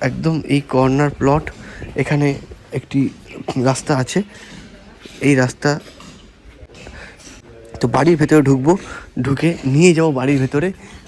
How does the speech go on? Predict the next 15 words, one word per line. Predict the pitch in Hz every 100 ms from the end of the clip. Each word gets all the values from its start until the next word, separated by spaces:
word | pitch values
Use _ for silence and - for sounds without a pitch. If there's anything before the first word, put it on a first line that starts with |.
| -
ওই | 117 - - 143
দক্ষিণ | 147 - 208
দিকে | 190 190
মুখ | 175 143
রেখে | 151 156
কিন্তু | 151 160
বাড়ির | 147 131 131
দিকে | 131 135
বু-, | 131 123 123
ঢুকেছি। | 120 131 147 180 - - - - - -
এই | 127
দিকটা | 127 123 113
থাকছে | 131 123
দক্ষিণ | 123 131 - 160
দিক, | 147